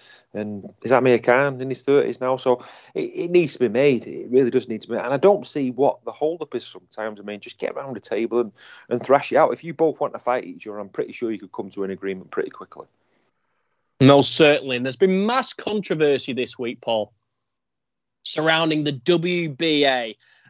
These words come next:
Speaker 2: After a fight between Gabriel Maestri and Mikhail Fox, most felt that Fox was the victor until the scorecards came back and gave Maestri the victory in a very, very controversial fight.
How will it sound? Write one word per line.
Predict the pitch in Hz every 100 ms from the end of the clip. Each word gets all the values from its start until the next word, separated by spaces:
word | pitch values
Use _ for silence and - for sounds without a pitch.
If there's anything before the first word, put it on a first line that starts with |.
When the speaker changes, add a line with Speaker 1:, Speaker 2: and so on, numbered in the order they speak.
| _
Speaker 2:
After | 185 - 220
a |
fight | - 254 220
between | 202 208 165
Gabriel | 190 190 180 165 151
Maestri | 151 156 143 - 165 151
and | 143 131
Mikhail | 123 135 123
Fox, | 110 - 143 - -
most | 160 170 -
felt | 156 -
that | -
Fox | - 147 131 -
was | 117
the | 120
victor | 110 139 - - 139 - - - -
until | 175 - 190
the | 165
scorecards | - - 185 170 - 156 135 -
came | 135 123 113
back | 143 127 -
and | 131
gave | 117 110
Maestri | 117 131 127 - 120
the | 110
victory | 123 - - 135 120
in |
a | 120
very, | 117 160 151
very | 127 127 123
controversial | 117 127 120 107 120 113 107 113 107
fight. | - 165 143 117